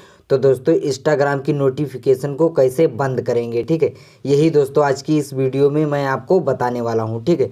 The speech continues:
तो दोस्तों जैसे कि आपको Instagram की नोटिफिकेशन को बंद करना है, तो दोस्तों मैं आपको बता दूं, सबसे पहले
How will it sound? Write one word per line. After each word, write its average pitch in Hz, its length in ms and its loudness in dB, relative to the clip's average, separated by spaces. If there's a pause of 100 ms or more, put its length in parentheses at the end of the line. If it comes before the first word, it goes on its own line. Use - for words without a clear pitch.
(140)
तो 147 100 4
दोस्तों 139 340 2
जैसे 147 340 2
कि 156 140 0
आपको 151 400 2
Instagram 143 560 -2
की 156 100 0
नोटिफिकेशन 139 760 0
को 139 160 2
बंद 139 220 -2
करना 131 260 0
है, 147 100 0
तो 147 140 -2
दोस्तों 131 340 2
मैं 143 140 -2
आपको 135 280 0
बता 120 200 -2
दूं, 143 160 -2
सबसे 131 300 -2
पहले 135 380 2